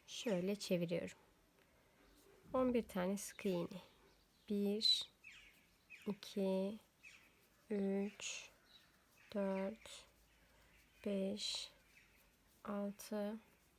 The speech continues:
yedi,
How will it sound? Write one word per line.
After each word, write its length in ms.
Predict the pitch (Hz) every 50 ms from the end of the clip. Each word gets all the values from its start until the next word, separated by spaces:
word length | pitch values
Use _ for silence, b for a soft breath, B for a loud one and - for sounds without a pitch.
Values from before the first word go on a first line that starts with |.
| _ - - - - _ _ _ _ - - - - - - - - - - - - - - - - - - - - - - - B B B B B B B B _ - - - - -
yedi, 720 | 226 214 208 202 196 - - 208 196 196 196 196 202 202